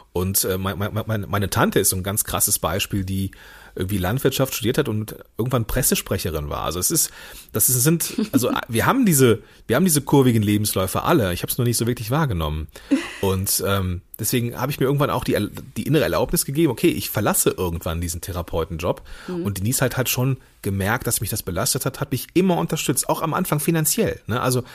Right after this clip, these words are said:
Speaker 1: als sie sagte, pass auf, ähm, du, du hast jetzt vielleicht nicht die, ähm, du hast noch irgendwie, ähm, noch ein paar Euro Schulden bei, ähm,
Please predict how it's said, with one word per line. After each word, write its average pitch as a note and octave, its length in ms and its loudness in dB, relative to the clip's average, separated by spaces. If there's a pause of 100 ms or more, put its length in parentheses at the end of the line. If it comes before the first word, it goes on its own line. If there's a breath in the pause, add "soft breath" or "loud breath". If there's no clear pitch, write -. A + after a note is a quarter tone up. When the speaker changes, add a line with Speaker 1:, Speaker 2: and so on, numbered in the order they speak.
(180 loud breath)
Speaker 1:
als - 140 -2
sie - 80 -2
sagte, C#3 320 2
pass - 180 -2
auf, C#3+ 220 0
ähm, A#2 320 0
du, B2+ 80 -12
du B2 120 -2
hast D3+ 140 2
jetzt D3 140 -4
vielleicht - 240 -2
nicht - 160 -6
die, G#2+ 180 0 (480 loud breath)
ähm, G#2 560 -2
du A2+ 140 -2
hast D3 160 0
noch C3 160 0
irgendwie, A2 480 -2
ähm, G2 480 -2 (340 loud breath)
noch G#2+ 100 -2
ein A#2 80 -2
paar - 160 -2
Euro A2 280 0
Schulden A#2+ 420 0
bei, G2 360 0
ähm, F#2 480 -2